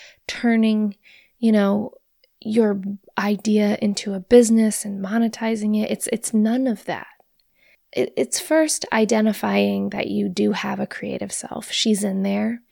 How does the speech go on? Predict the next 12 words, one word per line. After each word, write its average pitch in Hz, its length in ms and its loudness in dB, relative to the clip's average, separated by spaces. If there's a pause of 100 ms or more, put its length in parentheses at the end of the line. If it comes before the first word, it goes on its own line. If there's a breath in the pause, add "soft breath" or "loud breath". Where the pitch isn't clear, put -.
(840 loud breath)
Mine 214 880 2
is 220 200 0
named 208 340 2
Coco, 214 680 -4 (460 loud breath)
and 208 380 2
she 214 500 0
is 208 360 0
just - 720 -6 (500)
the 226 80 -6
shiniest, 202 1080 -4 (340)
the 214 80 -6
best - 640 -8